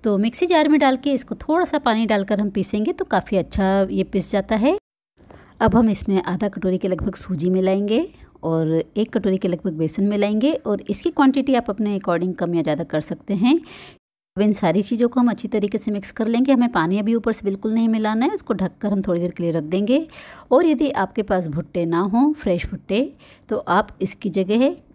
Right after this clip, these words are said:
जो मक्के का आटा होता है उसका भी उपयोग कर सकते हैं, उससे भी काफ़ी अच्छे बनते हैं ये अप्पे।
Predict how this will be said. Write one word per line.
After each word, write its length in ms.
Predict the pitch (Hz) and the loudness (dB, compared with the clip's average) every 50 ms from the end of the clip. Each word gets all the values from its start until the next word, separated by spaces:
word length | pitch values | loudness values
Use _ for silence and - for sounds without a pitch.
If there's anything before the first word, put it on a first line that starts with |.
| - | -12
जो 360 | 190 175 196 196 180 175 170 - - | -4 -2 0 0 2 0 0 -2 0
मक्के 320 | 180 180 - - - 262 | -2 -2 -2 0 -2 0
का 120 | 254 - 277 | 2 2 0
आटा 360 | - - 156 165 160 - 233 | 0 0 -2 -2 2 2 2
होता 300 | 269 240 - 202 - 226 220 | 2 2 0 0 0 0 2
है 180 | 220 233 262 311 - - - | 2 2 0 0 -2 -8 -12
उसका 220 | 196 - - - 196 | -12 -10 -4 -4 -2
भी 120 | 175 185 | 0 0
उपयोग 300 | 196 190 - 214 214 208 - | -2 0 0 -2 -2 -2 -2
कर 100 | 226 214 | -4 -4
सकते 340 | 208 - 233 - - 254 | -2 -4 -6 -4 0 0
हैं, 180 | 254 247 311 339 - | 2 2 2 0 0
उससे 300 | - 185 165 - - 180 | -6 -8 -6 -4 -6 -6
भी 100 | 147 180 160 | -6 -6 -8
काफ़ी 320 | - 175 170 - - 185 | -6 -8 -8 -4 -2 -2
अच्छे 260 | 180 180 - - 208 | -2 -2 -2 -6 -4
बनते 300 | 190 208 202 196 196 220 | -2 0 -2 0 0 2
हैं 160 | 208 226 226 | 2 4 4
ये 220 | 240 226 226 226 220 - _ - | 2 2 2 0 -2 -4 _ -8
अप्पे। 320 | - - - - 226 262 | -8 -8 -2 2 2 2